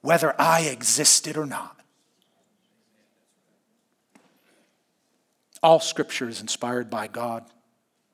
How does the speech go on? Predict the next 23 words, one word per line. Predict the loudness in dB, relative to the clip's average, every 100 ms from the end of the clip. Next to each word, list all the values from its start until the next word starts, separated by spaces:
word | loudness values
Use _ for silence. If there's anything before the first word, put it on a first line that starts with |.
| _ _ _ _ -4
All | -2 -2
Scripture | -6 -12 -12 -8
stands | -6 -6 -8 -8
in | -10
authority | -12 -10 -8 -6 -8 -10 -14 -18
over | -16 -14 -12
me | -12 -12 -18 _ _ _ _ _ _ _ _ _ _ _ _ _ _ _ -12
and | -10
over | -10 -10
everyone. | -12 -12 -16 -20 -20 _ _ _ _ _ _ _ _ _ _ _ _ _ -14
As | -12
we | -6
say | -4 -2 -4 -6
oftentimes | -2 -2 -4 -8 -4 -6 -6 -6 -8
at | -10
the | -16
beginning | -12 -10 -10
of | -12 -10
the | -8
service | -6 -6 -8 -8 -8
in | -8
the | -10
preaching, | -12 -10 -10 -10 -12